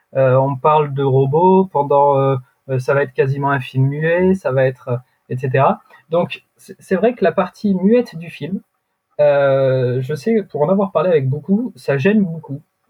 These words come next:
Enfin, je, j'ai entendu, euh, pas mal de, de mes amis dire, euh, « Ouais, mais non, ça parle pas, euh, ce,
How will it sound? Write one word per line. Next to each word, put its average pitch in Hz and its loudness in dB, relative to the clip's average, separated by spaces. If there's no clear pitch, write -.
Enfin, 139 -2
je, 131 -2
j'ai 131 0
entendu, 160 0
euh, 147 -6
pas 160 0
mal 180 -2
de, 143 -2
de 135 -2
mes 139 -2
amis 170 0
dire, 185 0
euh, « 139 2
Ouais, 151 4
mais 175 0
non, 165 -2
ça 160 -2
parle 135 -2
pas, 156 0
euh, 127 0
ce, 127 -10